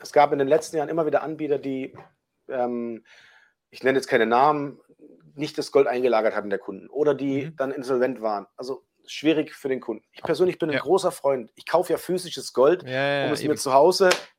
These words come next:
Speaker 2: Tausend
Speaker 1: irgendwo
Speaker 2: Prozent.
Speaker 1: hinzulegen.
Speaker 2: Ich will auch
Speaker 1: Und das
Speaker 2: ran können, sofort, relativ fix, wenn's,
Speaker 1: Ja.
Speaker 2: wenn's,
Speaker 1: Wir könnten jetzt
Speaker 2: wenn's
Speaker 1: ein,
Speaker 2: brauche.
Speaker 1: ein Serviceprodukt verkaufen, wo wir dir ein Prozent, zwei Prozent pro Jahr von deinem
Speaker 2: Mhm.
Speaker 1: Goldwert abknöpfen und so weiter. Aber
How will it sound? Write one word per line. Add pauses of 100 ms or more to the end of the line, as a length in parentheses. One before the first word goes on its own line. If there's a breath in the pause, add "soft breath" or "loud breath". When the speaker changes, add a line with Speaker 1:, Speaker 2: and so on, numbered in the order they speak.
(160)
Speaker 2:
Tausend
Speaker 1:
irgendwo
Speaker 2:
Prozent.
Speaker 1:
hinzulegen.
Speaker 2:
Ich
will
auch
Speaker 1:
Und
das
Speaker 2:
ran
können,
sofort,
relativ
fix,
wenn's,
Speaker 1:
Ja. (720 soft breath)
Speaker 2:
wenn's,
Speaker 1:
Wir
könnten
jetzt
Speaker 2:
wenn's
Speaker 1:
ein,
Speaker 2:
brauche.
Speaker 1:
ein
Serviceprodukt
verkaufen,
wo
wir
dir
ein
Prozent,
zwei
Prozent
pro
Jahr
von
deinem
Speaker 2:
Mhm.
Speaker 1:
Goldwert
abknöpfen
und
so
weiter.
Aber